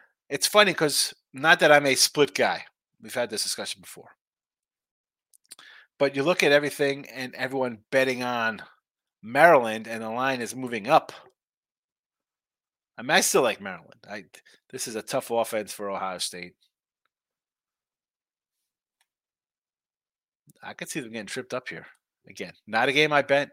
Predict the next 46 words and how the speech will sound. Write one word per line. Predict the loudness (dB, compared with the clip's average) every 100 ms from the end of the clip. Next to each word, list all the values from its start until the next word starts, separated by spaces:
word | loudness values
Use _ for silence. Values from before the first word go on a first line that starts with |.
| _ _ _ _ _ _ _ _ _ _
Is | -18 -12
it | -10
a |
dog | -2 0 2
I |
like | -2 -2
in | -6
Maryland? | -6 -8 -10 -18 _
Yeah. | -4 -2 -2 -8 _ _ _ _
Cal? | -6 -4 -6 -12 _
Sure. | -6 -4 -2 -4 -10 -12
Mizzou? | -8 -6 -6 -6 -8
Yeah. | -2 -2 -2 -6
Bunch | -10 -10
of | -8
dogs. | -8 -6
We'll | -6
see | 0 6
how | 6
they | 6
do. | 2 0 -2 _ _ -20 -20 -20 -20 -20 -20 _ _ _
I'll | 4 4
come | 6 4
in. | 4
Maybe | 4 6
I'll | 6
come | 6
in | 6
tomorrow | 6 6
and | 6
be | 6
like, | 8 8 4
"Of | -8
course, | 6 8 8 2
of | -2 -6
course | 6 6 8
I | 4
go," | 8 8 8 6 0 -8 _
what | -2
do | -2
I | -2
go? | -6 -8
Three, | -12 -12 -12 -14 -18 _
four, | -20 -20
five, | -20 -20 _ _
six. | -18 -18